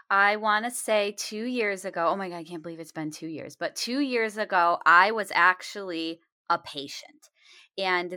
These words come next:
there's something that happens to you as a sterile processing technician, and I'm sure other interdepartmental professions can relate to this, where you're on the opposite side of the care that you usually give,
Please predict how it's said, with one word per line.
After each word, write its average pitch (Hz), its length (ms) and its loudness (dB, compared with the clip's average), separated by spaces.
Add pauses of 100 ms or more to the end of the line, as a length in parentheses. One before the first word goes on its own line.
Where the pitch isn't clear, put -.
there's 190 320 0
something 240 640 -4
that 208 220 0
happens 185 580 -2
to - 160 -18
you 165 180 -4
as 165 200 -2
a 202 60 -10
sterile 180 380 -4
processing 180 680 -6
technician, 220 760 -8 (240)
and 208 160 -2
I'm 196 140 0
sure 254 380 -2
other 190 360 0
interdepartmental 170 1160 -8
professions 165 840 -4 (220)
can 190 220 -8
relate 160 400 -4
to 214 120 -8
this, 233 300 -2 (260)
where 190 180 -2
you're 196 300 0
on 208 160 6
the 190 200 -8
opposite 180 540 -2
side 180 400 2
of 165 180 -6
the 165 100 -6
care 180 420 -4
that 175 180 -6
you 175 280 -8
usually 165 520 -10
give, - 500 -12